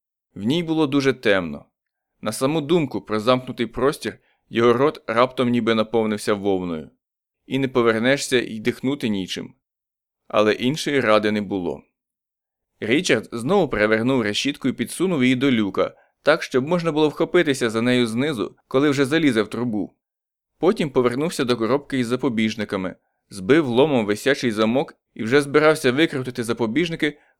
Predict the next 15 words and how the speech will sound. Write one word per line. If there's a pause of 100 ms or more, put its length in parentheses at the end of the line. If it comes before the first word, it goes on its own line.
коли
йому
сяйнула
інша
думка. (760)
Він
підійшов
до
газет, (320)
що
здіймалися
попід
стіною (280)
брудно-рудими
заметами.